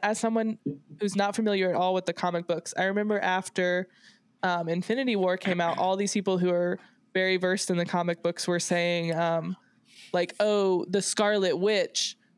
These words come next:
could defeat Thanos." And even people in, like, comic, like, people in actual Marvel were like, "Yeah, the Scarlet Witch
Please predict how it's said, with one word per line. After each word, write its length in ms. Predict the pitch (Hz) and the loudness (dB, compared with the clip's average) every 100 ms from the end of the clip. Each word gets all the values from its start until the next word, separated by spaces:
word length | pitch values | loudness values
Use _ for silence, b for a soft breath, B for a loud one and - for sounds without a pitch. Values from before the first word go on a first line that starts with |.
| _ _ | _ _
could 200 | - 196 | 0 0
defeat 360 | 185 180 196 - | 0 0 -2 0
Thanos." 560 | 190 180 170 156 160 - | 0 2 2 0 -2 -2
And 320 | 180 180 175 - | 0 0 -2 -2
even 480 | 196 208 196 196 - _ _ - | 0 0 0 -2 -4 _ _ -4
people 340 | 226 214 190 - | -2 0 0 0
in, 500 | 196 196 185 185 - | 0 2 0 0 0
like, 180 | 180 180 | -2 0
comic, 300 | - 180 180 - | 0 0 -2 -8
like, 420 | 190 185 180 - - | -4 -2 -2 -6 -6
people 260 | 196 185 | -2 0
in 220 | 190 190 185 | 2 2 0
actual 380 | 185 - 175 175 | 0 -2 0 0
Marvel 320 | 175 175 175 | 0 0 0
were 80 | 170 | 0
like, 220 | 170 175 | 0 0
"Yeah, 140 | 185 | 0
the 140 | 175 180 | 0 -2
Scarlet 440 | - 254 262 208 | 0 0 2 2
Witch 500 | 185 202 - - - | 2 2 0 -2 -6